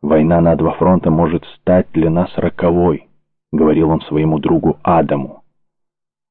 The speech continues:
Эта тревожная мысль всё чаще беспокоила командующего по мере подготовки шестой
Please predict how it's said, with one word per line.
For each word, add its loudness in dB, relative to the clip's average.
Эта 2
тревожная 2
мысль 2
всё -4
чаще 0
беспокоила 0
командующего 2
по 0
мере 6
подготовки 2
шестой 0